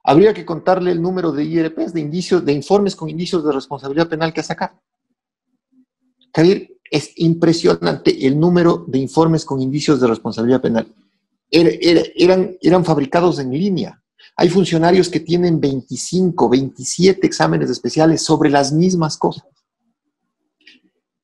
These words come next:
En Quito, al inicio de la pandemia, y esto sí quiero decirlo porque hay que, hay que decir, falleció atropellado un chico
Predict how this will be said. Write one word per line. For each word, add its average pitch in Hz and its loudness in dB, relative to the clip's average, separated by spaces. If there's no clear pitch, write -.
En 208 4
Quito, - -4
al 135 2
inicio 160 0
de 123 -2
la 135 -4
pandemia, 110 -4
y 123 -4
esto 139 -2
sí 120 -8
quiero 123 4
decirlo 113 2
porque 92 -6
hay 127 0
que, - -4
hay 123 -2
que 123 0
decir, - -4
falleció 156 4
atropellado 147 2
un 135 -6
chico - -6